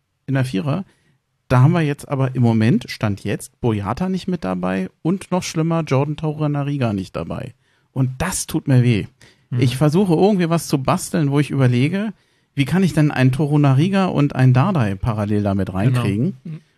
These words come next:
Speaker 1: Und, äh, ich, ich frag mal ganz doof, könnte Marton Dardai dieser Schienenspieler links sein?
Speaker 3: Ich, also,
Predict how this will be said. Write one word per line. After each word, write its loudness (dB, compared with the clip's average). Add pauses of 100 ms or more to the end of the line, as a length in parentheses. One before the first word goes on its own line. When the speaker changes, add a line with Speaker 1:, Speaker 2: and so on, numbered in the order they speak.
(220)
Speaker 1:
Und, 2
äh, 8 (760)
ich, -10
ich -12
frag -8
mal 2
ganz -4
doof, -2 (440)
könnte 2
Marton 0
Dardai -2
dieser 0
Schienenspieler -2
links -2
sein? -6 (1300)
Speaker 3:
Ich, -18 (440)
also, 0